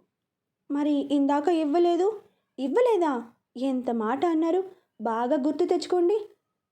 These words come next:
"ఇచ్చావులే, ఒకటేమో చిన్నపిల్లలకు పెడుతున్నట్టు బుగ్గ మీద పెట్టావు, ఇంకొకటేమో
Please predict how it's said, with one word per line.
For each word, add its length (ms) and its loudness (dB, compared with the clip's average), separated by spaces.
"ఇచ్చావులే, 760 0
ఒకటేమో 560 0
చిన్నపిల్లలకు 560 2
పెడుతున్నట్టు 520 0
బుగ్గ 280 -2
మీద 140 2
పెట్టావు, 380 -2
ఇంకొకటేమో 680 0